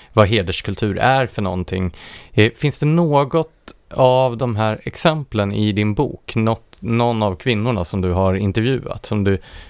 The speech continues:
bara kort skulle kunna sammanfatta det här människoödet vad, för att illustrera hur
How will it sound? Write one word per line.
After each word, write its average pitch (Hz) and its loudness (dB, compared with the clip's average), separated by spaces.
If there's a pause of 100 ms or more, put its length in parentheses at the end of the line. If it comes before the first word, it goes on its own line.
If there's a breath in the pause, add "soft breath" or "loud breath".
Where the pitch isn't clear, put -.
bara 104 2 (400)
kort - -2
skulle 104 0
kunna 107 0
sammanfatta 104 -2
det 101 0
här 92 -4 (420)
människoödet 95 0
vad, 98 2 (160)
för 104 0
att 95 -4
illustrera 98 -4 (340 loud breath)
hur 92 0